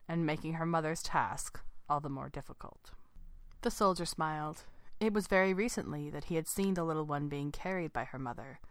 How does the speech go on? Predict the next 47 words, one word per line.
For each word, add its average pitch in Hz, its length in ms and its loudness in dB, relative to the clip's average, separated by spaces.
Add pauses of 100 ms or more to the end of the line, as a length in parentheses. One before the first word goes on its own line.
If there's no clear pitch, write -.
(580)
Soon 240 420 8
she 214 180 6
would 208 140 6
be 202 80 6
walking 180 460 8
without 151 400 4
the 170 120 2
assistance 156 460 -4
of 151 80 -8
her 156 100 -6
mother's 147 340 0
hand. 143 500 -2 (560)
Then 170 160 0
her 180 100 0
mother 180 260 8
would 165 260 2
wish 180 320 4
that - 120 -4
she 160 160 0
was 151 180 -2
still 160 240 4
small 156 300 8
enough 147 200 0
to - 60 -12
carry. 151 520 2 (520)
A 175 80 6
mobile 202 360 10
child 151 480 6
is 147 80 -6
a 147 80 0
dangerous 151 520 0
child, 127 520 -2 (360)
especially 180 520 6
to 151 160 0
a 151 40 0
single 151 320 -2
mother. 151 460 0 (1040)
The - 80 -2
child 214 540 10
and 208 100 4
her 202 100 4
mother 160 300 4
advanced 160 580 0
up - 140 -4
a 151 60 -2
small 151 340 0
hill. 131 460 -6